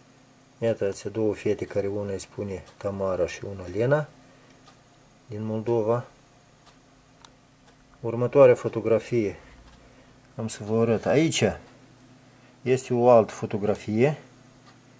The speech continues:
unde sunt eu. Aici eu sunt în Gagra, pe malul mării. Este un oraș foarte frumos.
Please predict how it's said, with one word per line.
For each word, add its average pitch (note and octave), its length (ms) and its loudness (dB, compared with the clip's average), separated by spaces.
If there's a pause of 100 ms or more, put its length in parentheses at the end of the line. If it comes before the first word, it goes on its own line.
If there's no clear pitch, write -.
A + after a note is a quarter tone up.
(220)
unde A#2 220 -2
sunt A#2+ 460 0
eu. A2 380 2 (200)
Aici A#2+ 280 -2
eu G#2+ 340 -2 (460)
sunt A#2 400 -2
în G2+ 200 0
Gagra, G#2 520 4 (2000)
pe - 100 -10
malul A#2 340 2
mării. A2 380 0 (640)
Este A#2+ 280 -6
un A2+ 100 2
oraș A2 220 4
foarte A2 360 2
frumos. G#2+ 580 -4